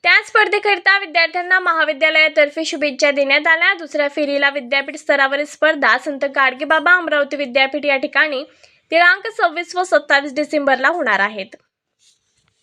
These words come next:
सदर विद्यार्थ्यांना महाविद्यालयातील प्राध्यापक महेश नेतनासकर, डॉक्टर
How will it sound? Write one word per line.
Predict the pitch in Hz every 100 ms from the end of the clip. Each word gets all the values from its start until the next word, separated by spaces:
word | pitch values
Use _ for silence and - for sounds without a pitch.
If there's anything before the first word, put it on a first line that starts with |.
| _ _ _ _ _ _ _ _
सदर | 359 330 415
विद्यार्थ्यांना | 403 392 381 381 370 392
महाविद्यालयातील | 403 381 302 269 320 320 320 320
प्राध्यापक | 320 294 254 294 294 359
महेश | 370 320 302 320
नेतनासकर, | 302 285 311 370 - 254 254 - - _ _
डॉक्टर | 320 320